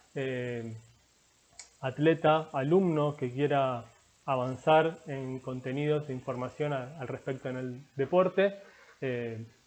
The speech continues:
pueda ir mejorando en su camino hacia el conocimiento de la actividad física. Al finalizar cada módulo tendrán un examen rápido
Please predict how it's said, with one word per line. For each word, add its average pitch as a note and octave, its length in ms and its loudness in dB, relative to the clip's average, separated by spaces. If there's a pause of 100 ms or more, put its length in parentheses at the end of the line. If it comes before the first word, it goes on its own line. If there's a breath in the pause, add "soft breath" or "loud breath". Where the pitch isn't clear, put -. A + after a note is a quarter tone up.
(380)
pueda D#3 320 8
ir D#3 340 2 (420 soft breath)
mejorando D#3+ 1000 4 (480)
en C#3+ 300 -4 (280)
su C3 140 -6
camino C#3+ 520 -2 (520)
hacia D3+ 480 2 (320)
el C3 140 -4
conocimiento C#3 460 -2
de C3+ 60 4
la C3 60 0
actividad B2+ 280 -2
física. - 480 -14 (1000)
Al D3+ 160 2
finalizar E3+ 380 2
cada G3 220 6
módulo G#3+ 340 6
tendrán D#3+ 300 2
un D#3+ 200 0
examen E3+ 400 0
rápido G3 580 6